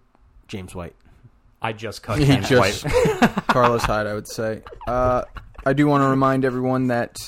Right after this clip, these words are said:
Speaker 3: if you are s-, oops, if you are starting someone in on Thursday Night Football, that you put them in their regular positions, so it gives you injury flexibility or covid flexibility on the weekend.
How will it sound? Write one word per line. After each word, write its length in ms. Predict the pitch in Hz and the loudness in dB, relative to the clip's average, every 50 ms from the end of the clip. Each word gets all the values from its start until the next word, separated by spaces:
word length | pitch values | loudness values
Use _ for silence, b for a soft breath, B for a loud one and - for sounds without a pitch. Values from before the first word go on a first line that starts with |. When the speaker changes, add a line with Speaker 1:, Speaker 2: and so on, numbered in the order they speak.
| - | -10
Speaker 3:
if 160 | - 127 - - | -12 -10 -6 -4
you 140 | 123 120 | -2 0
are 100 | 123 127 | 0 0
s-, 200 | 131 - - - - - - - - _ - | 0 -2 -6 -14 -16 -20 -20 -20 -18 _ -10
oops, 280 | 151 196 - - - - - - - | -10 -10 -10 -12 -20 -20 -20 -20 -16
if 340 | - - - - 120 - | -16 -14 -10 -10 -10 -6
you 140 | 131 123 127 | -4 -2 0
are 140 | 135 147 156 | 0 0 0
starting 420 | - - - 156 143 143 139 135 | -2 -4 -2 -2 0 0 -2 -4
someone 640 | - - - 151 139 143 147 151 151 156 156 151 - - - | -6 -6 -6 -6 -6 -4 -4 -6 -6 -6 -6 -8 -12 -12 -10
in 340 | 123 135 135 139 139 - - _ _ _ _ _ _ - | -8 -6 -6 -6 -6 -8 -12 _ _ _ _ _ _ -6
on 200 | 127 123 117 120 | -4 -4 -2 -4
Thursday 320 | - - 135 135 131 131 131 | -4 -4 -4 -4 -2 -4 -2
Night 200 | 127 123 - - | -2 -4 -4 -6
Football, 500 | - 165 165 165 - 185 175 180 180 - b b b b b b b b | -8 -8 -8 -4 -4 -4 -4 -4 -6 -10 b b b b b b b b
that 220 | - 113 113 - - | -10 -10 -8 -8 -8
you 120 | 120 113 | -8 -8
put 260 | - - 135 127 - | -6 -6 -8 -8 -6
them 180 | - 123 123 110 | -6 -8 -8 -6
in 160 | 117 120 120 | -8 -8 -6
their 160 | 120 113 113 113 | -6 -6 -6 -4
regular 380 | 117 117 117 120 120 120 113 | -4 -6 -6 -4 -6 -6 -6
positions, 720 | 113 - 131 120 120 135 139 135 - - 143 139 139 139 135 | -6 -8 -10 -8 -4 -4 -4 -4 -4 -4 -4 -4 -4 -4 -6
so 440 | - - - - - - 127 117 113 | -8 -14 -16 -12 -6 -4 -2 -2 -2
it 80 | 113 - | -2 -4
gives 200 | 127 123 117 - | -6 -8 -6 -6
you 100 | 113 - | -8 -6
injury 400 | - 135 131 120 127 123 123 123 | -2 -2 -2 -2 -2 -4 -4 -6
flexibility 760 | - - - 127 120 - - 120 123 123 123 123 120 120 107 | -6 -4 -4 -6 -4 -6 -8 -6 -4 -2 -2 -2 -2 -4 -6
or 60 | 107 | -8
covid 500 | - - - 139 135 135 123 127 123 127 | -8 -4 -2 0 0 0 0 -2 -6 -6
flexibility 680 | - - 131 120 - - 123 123 123 123 123 123 120 117 | -6 -8 -8 -8 -8 -10 -10 -6 -4 -4 -4 -4 -4 -6
on 220 | 113 117 113 113 | -6 -6 -6 -6
the 180 | 113 113 113 104 - - _ - | -6 -6 -6 -8 -10 -16 _ -16
weekend. 680 | - 123 127 123 - - 120 110 104 95 73 64 - | -10 -8 -8 -8 -6 -6 -8 -6 -6 -8 -10 -12 -16